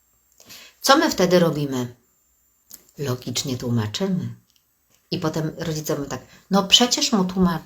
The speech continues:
tłumaczymy mu wszyscy na spokojnie. Słuchajcie, no ja rozumiem, że my mamy taką potrzebę logicznego wytłumaczenia, tylko że dziecko, które jest rozżalone, to ono trochę nie jest w kontakcie z naszym logicznym tłumaczeniem. Ono jakby tego nie zrozumie teraz.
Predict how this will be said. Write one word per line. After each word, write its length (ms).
tłumaczymy 680
mu 140
wszyscy 360
na 140
spokojnie. 560
Słuchajcie, 580
no 160
ja 140
rozumiem, 320
że 80
my 80
mamy 220
taką 240
potrzebę 400
logicznego 480
wytłumaczenia, 640
tylko 280
że 120
dziecko, 320
które 300
jest 200
rozżalone, 720
to 120
ono 160
trochę 260
nie 180
jest 180
w 40
kontakcie 460
z 40
naszym 280
logicznym 420
tłumaczeniem. 580
Ono 200
jakby 280
tego 220
nie 140
zrozumie 460
teraz. 400